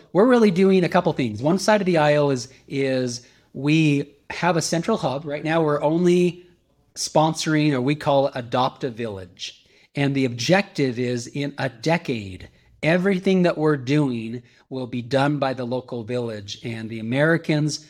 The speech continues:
they will never have to step foot again in that village, and they will be better off than even when the Americans are there. So we're doing that through a couple ways. First, we've, we are installing clean water right on site at the primary school.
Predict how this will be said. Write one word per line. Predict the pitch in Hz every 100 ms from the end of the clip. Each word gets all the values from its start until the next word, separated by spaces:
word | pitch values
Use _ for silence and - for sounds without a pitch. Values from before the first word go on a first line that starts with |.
| _
they | 139
will | 123 120
never | 131 165 185
have | 180
to | -
step | - 165 -
foot | - 165
again | 131 120 151 120 117
in | 120
that | 135
village, | 120 135 127 110 101 - - -
and | 123
they | 127
will | 135
be | 127
better | 107 131 139 143
off | 139 143 - - _ _ _
than | 135 135 127 -
even | 160 151
when | 139
the | 131
Americans | 123 127 120 120 113
are |
there. | 110 101 - _ _ _ _ -
So | 160 147 131 - -
we're | 147
doing | 160 196
that | 196
through | 202
a | 185
couple | 190 220
ways. | 156 131 180 - - _
First, | - 170 214 - -
we've, | 151 139 151 -
we | 143 139
are | 135
installing | 127 - 156 170 170 160
clean | - 165 165 139
water | 143 160 156
right | 127 139 165
on | 143 147 135
site | - 139 147
at | 127 -
the | -
primary | - 190 196 185 151 117
school. | 104 - 131 101 82